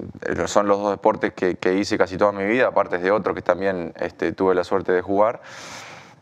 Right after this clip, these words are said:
Pero bueno, llegado el momento tuve que decidir, vine acá a Montevideo, nos vi-, nos mudamos,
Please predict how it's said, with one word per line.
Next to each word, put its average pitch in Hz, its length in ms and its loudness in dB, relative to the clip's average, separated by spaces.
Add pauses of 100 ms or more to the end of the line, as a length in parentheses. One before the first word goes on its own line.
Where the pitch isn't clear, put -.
Pero 95 180 6
bueno, 127 180 0
llegado 120 300 6
el 135 60 -4
momento 135 380 2
tuve 123 220 4
que 113 60 2
decidir, 123 420 2
vine 110 200 2
acá 104 340 2
a - 180 0
Montevideo, 104 480 0
nos 104 140 2
vi-, 98 160 -2
nos 95 160 -2
mudamos, 120 600 2